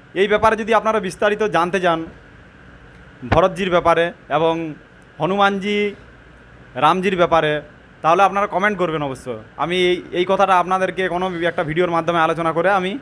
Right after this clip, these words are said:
বলবো। কি এই ভিডিওর মাধ্যমে যদি আলোচনা করি, তাহলে ভিডিও অনেক বড় হয়ে যাবে। তাই আপনারা যদি, আপনাদের কমেন্ট থাকে, আপনাদের রিকোয়েস্ট থাকে, তাহলে আমি অন্য একটা ভিডিওতে বলবো।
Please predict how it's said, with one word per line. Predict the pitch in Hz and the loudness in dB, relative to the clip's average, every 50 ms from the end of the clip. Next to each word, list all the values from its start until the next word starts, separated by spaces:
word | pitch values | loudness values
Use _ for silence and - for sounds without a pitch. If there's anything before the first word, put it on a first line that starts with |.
| - - - - - - - - - - 127 | -14 -18 -20 -20 -20 -20 -20 -20 -14 -6 -4
বলবো। | 143 151 143 120 117 104 98 - - | -2 -2 -2 -4 -6 -8 -10 -10 -6
কি | 208 202 190 190 | -4 -2 0 0
এই | 196 | 0
ভিডিওর | 190 160 180 175 202 214 214 202 | -2 -4 -2 0 0 0 2 2
মাধ্যমে | 180 180 170 190 202 208 | 0 0 0 -2 -2 -2
যদি | 196 196 196 | -2 0 2
আলোচনা | 190 180 185 190 185 190 190 | 2 2 2 0 0 -2 0
করি, | 185 190 208 202 190 165 | 0 2 2 2 2 2
তাহলে | 175 170 170 175 | 2 2 2 0
ভিডিও | 160 170 175 180 180 170 165 | -2 -2 0 0 0 0 0
অনেক | 180 190 180 | -2 -2 -2
বড় | 170 175 175 170 | 0 0 0 2
হয়ে | 165 160 156 156 | 0 0 0 -2
যাবে। | 147 143 143 - - - - - - - - | -4 -4 -8 -12 -16 -20 -20 -20 -14 -4 0
তাই | 147 156 160 | 0 2 2
আপনারা | 151 143 156 170 175 180 | 2 0 0 -2 -2 -2
যদি, | 180 170 175 | -2 0 0
আপনাদের | 151 151 151 175 185 185 202 | 0 0 0 -2 -2 -2 -2
কমেন্ট | 170 175 180 185 190 185 | -2 -2 -2 -2 -2 -2
থাকে, | 185 185 180 | -2 0 0
আপনাদের | 170 170 175 175 175 175 | 0 0 0 -2 -2 -2
রিকোয়েস্ট | 160 160 156 185 170 - | -4 -2 -2 -2 -2 -2
থাকে, | - 180 180 196 202 | -2 -4 -2 -2 -2
তাহলে | 175 160 156 160 | 0 0 2 2
আমি | 156 156 156 160 | 2 0 0 -2
অন্য | 160 156 160 160 160 156 | -4 -4 -4 -4 -4 -4
একটা | 160 160 | -4 -6
ভিডিওতে | 143 147 151 165 170 170 185 180 175 - - - - - - 127 | -6 -4 -2 -2 -2 -2 -2 -6 -6 -12 -20 -20 -20 -12 -4 -2
বলবো। | 180 185 175 143 123 | 0 0 0 -2 -4